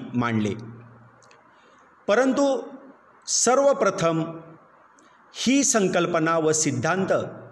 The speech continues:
व्यापक अर्थाने सन एकोणीसशे पंचेचाळीस साली अमेरिकन लोकसंख्याशास्त्रज्ञ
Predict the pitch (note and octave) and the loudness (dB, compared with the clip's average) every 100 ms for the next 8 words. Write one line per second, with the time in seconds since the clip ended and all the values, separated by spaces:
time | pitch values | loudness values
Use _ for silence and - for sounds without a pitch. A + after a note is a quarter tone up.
0 | - _ _ - - - C3+ E3+ E3+ F3+ | -20 _ _ -20 -20 -6 -2 0 0 0
1 | C#4 - G#3 D#3+ - E3 D#3 B2+ G#2+ - | 0 0 -2 -2 -2 -2 0 -2 -4 -10
2 | - - - - - - _ - - - | -16 -20 -20 -20 -20 -20 _ -8 -2 2
3 | G3+ G3+ G#3 - E3 F#3+ F#3+ - F#3+ F#3 | 2 2 -2 -2 0 2 2 2 2 2
4 | E3+ D3+ F3+ F#3+ F#3+ G3 - - C#3 A2+ | 0 0 0 2 2 2 0 0 0 -2
5 | - - - - - - - - - - | -4 -10 -16 -20 -20 -20 -20 -20 -20 -6
6 | D#3 E3 A3 A3 A3 A#3 A#3 A3 E3 F3 | -2 2 2 0 2 2 2 0 0 0
7 | E3+ F#3+ G#3 F3+ F3 F#3+ E3+ C3 B2 D#3 | 0 -2 0 0 0 0 0 -2 -2 0
8 | D#3 D3+ D#3 | -2 0 -2